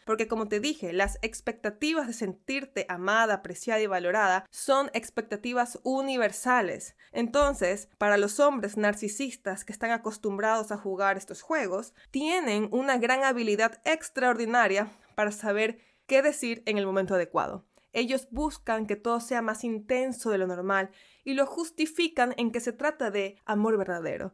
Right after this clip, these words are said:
Y una gran mayoría de mujeres cae en esa trampa. ¿Y por qué cae en esa trampa? Por dos cosas. Primero, porque piden las expectativas correctas a los hombres equivocados. Y dos,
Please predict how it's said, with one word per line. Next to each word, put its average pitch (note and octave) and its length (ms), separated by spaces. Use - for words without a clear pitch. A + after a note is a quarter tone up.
Y B3 140
una F4+ 160
gran D4+ 180
mayoría B3+ 320
de B3+ 60
mujeres A3+ 460
cae B3+ 300
en G3 100
esa F#3 220
trampa. E3 420
¿Y C#4+ 120
por C#4 160
qué F#4+ 180
cae D4+ 280
en G#3+ 120
esa G#3 220
trampa? E3 440
Por A#3 160
dos D#4+ 160
cosas. - 480
Primero, C4 380
porque A3 240
piden D4 460
las A3+ 260
expectativas G#3+ 680
correctas C#4+ 600
a G#3+ 80
los G3+ 180
hombres A#3 300
equivocados. F3+ 760
Y A#3 140
dos, D4+ 360